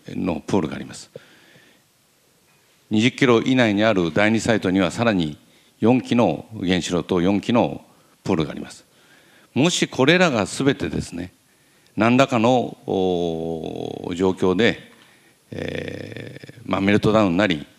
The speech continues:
えー、原子炉の破壊やそうしたプールの破壊が起きたときには、チェルノブイリの何倍どころではなくて、何十倍、何百倍というですね、放射性物質が、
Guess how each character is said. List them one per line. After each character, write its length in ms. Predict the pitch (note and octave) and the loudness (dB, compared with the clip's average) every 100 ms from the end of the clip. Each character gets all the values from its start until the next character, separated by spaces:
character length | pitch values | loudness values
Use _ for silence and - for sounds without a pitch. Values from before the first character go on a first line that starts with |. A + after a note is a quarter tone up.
| _ _ _ _ - | _ _ _ _ -12
え 1300 | - - - - G1+ G1+ - - - - - - A#2 _ _ _ _ _ _ _ | -10 -8 -10 -10 -10 -12 -14 -14 -14 -14 -16 -20 -20 _ _ _ _ _ _ _
ー、 40 | G#2 | -2
原 100 | G#2 | 0
子 120 | A#2 | 0
炉 100 | A2 | 0
の 80 | E2+ | 0
破 60 | |
壊 240 | E2 G2+ G#2+ | 0 0 2
や 360 | B2 F#2 E2+ - _ | 0 -2 -8 -18 _
そ 160 | - G2+ | -6 -4
う 40 | |
し 60 | F#2 | -2
た 100 | G2+ | -2
プ 120 | - | 0
ー 100 | A2 | 0
ル 60 | G2+ | 2
の 100 | D#2+ | 0
破 120 | E2+ | -2
壊 160 | G2 | -2
が 80 | F#2 | 0
起 80 | A2+ | -2
き 80 | - | -2
た 120 | G#2 | -2
と 100 | F#2+ | -2
き 100 | E2 | -2
に 100 | F#2 | 2
は、 240 | G#2+ D#2 - - - _ _ _ _ _ _ _ _ _ _ | 2 0 -8 -20 -20 _ _ _ _ _ _ _ _ _ _
チ 160 | - | 2
ェ 20 | A#2+ | 4
ル 60 | |
ノ 120 | C#3+ | 4
ブ 200 | D3 D#3+ | 2 2
イ 40 | E3 | 2
リ 60 | |
の 140 | C#3 G2 | 4 4
何 320 | F#2 G#2 C3 | 2 2 2
倍 200 | D3 D3 | 2 2
ど 120 | C#3+ | 2
こ 80 | C3 | 0
ろ 40 | |
で 80 | F2+ | 0
は 80 | E2+ | 0
な 120 | F2 | -2
く 60 | - | -4
て、 240 | E2 - _ _ _ _ | -8 -10 _ _ _ _
何 240 | - G2+ B2+ | 0 2 2
十 220 | C#3+ D3+ | 2 2
倍、 180 | D3+ C#3+ | 2 2
何 280 | G#2 A#2+ | 2 2
百 220 | B2+ C3 C#3 | 0 -2 -2
倍 240 | D3 D3 | 0 0
と 140 | D3 | 0
い 80 | D3 | 0
う 80 | D#3+ | 0
で 100 | C3+ | -2
す 120 | - | -4
ね、 240 | F#2 D2+ - - - | -8 -10 -14 -20 -6
放 160 | A2 | -2
射 180 | A#2 C3+ | 2 2
性 180 | A2+ B2 | 2 2
物 140 | A#2 | 2
質 200 | B2 - | -2 -2
が、 240 | F#2 G#2+ | 0 0